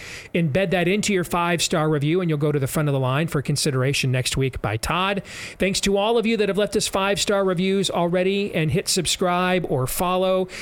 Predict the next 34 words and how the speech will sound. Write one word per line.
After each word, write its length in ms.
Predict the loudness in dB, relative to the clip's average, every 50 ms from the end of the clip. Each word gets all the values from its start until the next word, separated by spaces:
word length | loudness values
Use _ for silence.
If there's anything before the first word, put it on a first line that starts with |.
| -14 -10 -6 -4
We 100 | -2 -2
appreciate 680 | -2 -2 -2 0 0 0 0 0 0 0 0 0 0
each 320 | 0 0 0 0 -2 -2 -2
and 340 | 0 0 0 0 0 0 0
every 460 | 0 0 0 0 0 2 2 0 0
one 320 | -2 -2 0 0 0 0
of 100 | 0 0
you, 300 | 0 0 2 0 0 0
and 240 | 0 0 0 0 0
so 240 | 0 0 0 0 2
does 200 | 0 0 0 0
my 120 | 0 0
looming 340 | 2 2 2 2 0 0 0
contract 480 | 0 0 0 0 0 -2 -4 -4 -4 -6
extension. 460 | -6 -6 -4 -6 -6 -6 -8 -10 -12 -16 _ _ _ _ -16 -12 -12 -10 -10 -10 -10 -4 0
This 140 | 0 0
part 220 | 0 0 2 2 2
of 20 |
the 60 | 2
show 280 | 2 2 2 2 2 2
brought 300 | 2 2 0 0 0 -2
to 80 | -2 -2
you 60 | 0
by 160 | 0 2 0
our 80 | 0 2
friends 320 | 2 2 2 2 2 2
over 160 | 2 4 2
at 80 | 2 2
Eden 260 | 0 0 2 2 2
Pure. 480 | 2 0 0 2 2 2 2 2 0 0
I 80 | 0
got 320 | 0 0 0 0 -2 -2 -4 -8 -8
a 120 | -8 -6 -6
text 580 | -4 -4 -2 -2 -2 -2 -2 -2 -4 -4 -6